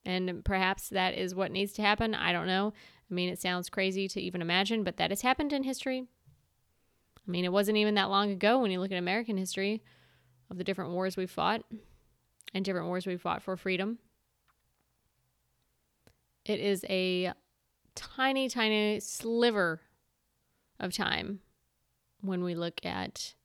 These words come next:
our timeline of humanity and timeline of the planet, you know,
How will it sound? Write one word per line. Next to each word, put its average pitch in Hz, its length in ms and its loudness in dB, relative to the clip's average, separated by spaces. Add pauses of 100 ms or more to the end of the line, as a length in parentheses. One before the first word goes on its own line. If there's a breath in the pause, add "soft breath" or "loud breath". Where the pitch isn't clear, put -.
(2750)
our 185 160 0
timeline 165 480 -2
of 160 100 -6
humanity 170 480 -2
and 175 220 -4
timeline 175 380 -2
of 180 80 -8
the - 60 -16
planet, 175 380 -6
you 180 120 -4
know, 170 260 -4